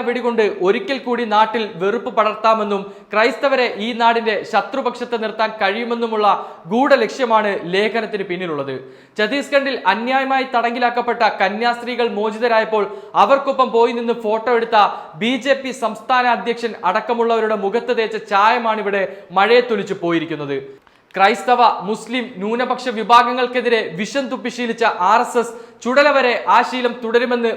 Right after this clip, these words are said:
പ്രഖ്യാപിക്കുക കൂടിയാണിവിടെ. ആർ എസ് എസിന്റെ ഈ നിലപാട് തന്നെയാണോ കേരളത്തിൽ കേക്കുമായി ക്രൈസ്തവ ഭവനങ്ങൾ കയറി നടക്കുന്ന ബി ജെ പിയുടേതെന്ന് അറിയാൻ താല്പര്യമുണ്ട്. അന്ധമായ ന്യൂനപക്ഷ വിരോധം പേറുന്ന സംഘപരിവാർ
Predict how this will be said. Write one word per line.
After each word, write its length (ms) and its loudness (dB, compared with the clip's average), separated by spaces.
പ്രഖ്യാപിക്കുക 680 0
കൂടിയാണിവിടെ. 520 -2
ആർ 140 10
എസ് 120 -4
എസിന്റെ 260 0
ഈ 40 -2
നിലപാട് 360 2
തന്നെയാണോ 480 2
കേരളത്തിൽ 440 0
കേക്കുമായി 540 2
ക്രൈസ്തവ 420 4
ഭവനങ്ങൾ 360 2
കയറി 260 2
നടക്കുന്ന 340 0
ബി 100 -4
ജെ 120 4
പിയുടേതെന്ന് 540 0
അറിയാൻ 340 4
താല്പര്യമുണ്ട്. 600 2
അന്ധമായ 420 4
ന്യൂനപക്ഷ 400 -2
വിരോധം 340 0
പേറുന്ന 260 -2
സംഘപരിവാർ 540 0